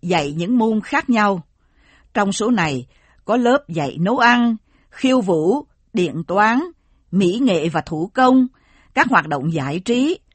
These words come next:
và ngoại ngữ. Có lẽ chúng tôi sẽ lấy vài lớp. Catalog là bảng liệt kê, mục lục. Community là cộng đồng và arts and crafts là mỹ nghệ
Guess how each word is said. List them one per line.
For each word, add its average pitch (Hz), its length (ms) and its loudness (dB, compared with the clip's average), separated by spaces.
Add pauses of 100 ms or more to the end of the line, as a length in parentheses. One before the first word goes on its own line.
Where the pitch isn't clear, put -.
(120)
và 190 160 0
ngoại 180 260 2
ngữ. 180 360 2 (680)
Có 320 120 0
lẽ 180 180 2
chúng 277 240 -2
tôi 254 300 2
sẽ 156 180 -2
lấy 240 320 0
vài 156 260 -2
lớp. 190 200 4 (1200)
Catalog 233 680 4 (380)
là 170 140 -2
bảng 156 260 -2
liệt 196 260 -2
kê, 240 300 4 (280)
mục 175 260 2
lục. 170 240 2 (760)
Community 214 840 4 (200)
là 160 240 -4
cộng 170 220 0
đồng 151 300 2 (360)
và 147 260 -2
arts 208 480 2
and 233 260 0
crafts 190 640 -2 (460)
là 170 180 2
mỹ 170 280 0
nghệ 175 300 2